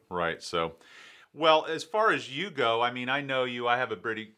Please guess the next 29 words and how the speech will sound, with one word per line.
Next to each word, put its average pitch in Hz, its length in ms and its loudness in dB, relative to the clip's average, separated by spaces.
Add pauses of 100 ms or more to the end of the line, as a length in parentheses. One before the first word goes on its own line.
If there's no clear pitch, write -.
good 107 180 -8
concept 107 540 -4
of 92 120 -8
you. 101 220 -4
I 98 100 2
know 98 140 -6
you 98 300 -8
as 92 140 -8
a, 90 220 -6
as 90 160 -10
a 90 100 -10
well-regarded 92 760 -8
practitioner 90 640 -10
of 87 120 -16
family 90 340 -12
law, 87 320 -4
and 90 100 -8
you've 85 140 -16
been 85 140 -14
doing 87 320 -12
it. 90 120 -16
You've 85 160 -20
hit - 220 -18
the - 60 -20
twenty-year 85 340 -12
mark, 85 260 -10
so - 120 -14
you're 80 140 -14
definitely 87 640 -12